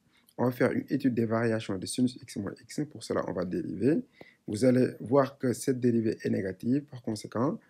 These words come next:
sinus x moins x est une fonction qui est décroissante. Et en zéro, euh, cette fonction vaut zéro.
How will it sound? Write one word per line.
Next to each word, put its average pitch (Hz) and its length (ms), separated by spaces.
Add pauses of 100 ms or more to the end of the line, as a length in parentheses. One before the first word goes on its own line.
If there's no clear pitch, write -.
(200)
sinus 143 320
x 143 200
moins 107 260
x - 240
est 127 260
une 113 280
fonction 120 420
qui - 160
est 110 80
décroissante. 101 680 (540)
Et 131 180 (300)
en 151 120
zéro, 127 420 (460)
euh, 104 480
cette - 180
fonction 123 460
vaut 123 180
zéro. 107 420